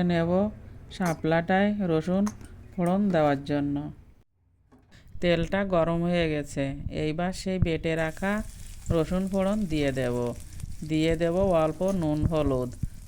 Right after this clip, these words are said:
নুন হলুদ দিলে তাড়াতাড়ি ভাজা হয় কিংবা দেখতেও ভালো লাগে।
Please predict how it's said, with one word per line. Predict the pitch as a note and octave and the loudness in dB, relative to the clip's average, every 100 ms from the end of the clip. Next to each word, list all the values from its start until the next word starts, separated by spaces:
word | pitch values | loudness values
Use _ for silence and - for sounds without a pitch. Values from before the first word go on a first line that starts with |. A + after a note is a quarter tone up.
| - D#3 | -6 0
নুন | D#3 E3 E3 | 2 2 2
হলুদ | F#3 G3 F#3+ F3 | 2 0 -2 -2
দিলে | E3 F3+ G3 F3+ | -2 0 -2 -2
তাড়াতাড়ি | D#3+ D#3+ D#3 E3 F3+ A3+ F3 | 0 -2 0 0 0 -2 0
ভাজা | D#3 D#3 D#3 D#3 | 0 0 0 2
হয় | D3 C#3 C#3 | 2 0 -4
কিংবা | D3 D3+ E3+ G#3+ A#3+ - - - D#3 | -6 -2 0 -2 -4 -12 -14 -12 0
দেখতেও | D3+ D3 - G#3 G3+ F3 | 0 0 -2 0 2 2
ভালো | D3 C#3+ C3+ | 4 4 2
লাগে। | B2+ B2 | 0 -2